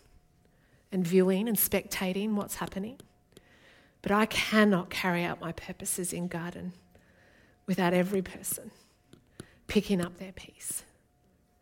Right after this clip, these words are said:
With idols, there's always a hierarchy, who's in, who's out. As image bearers, as his church, we are all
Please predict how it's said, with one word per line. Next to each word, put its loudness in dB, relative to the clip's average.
With -2
idols, 4
there's -2
always 0
a -4
hierarchy, -12
who's -2
in, -2
who's -8
out. -20
As 2
image 4
bearers, -12
as 0
his -4
church, -8
we 2
are -4
all -8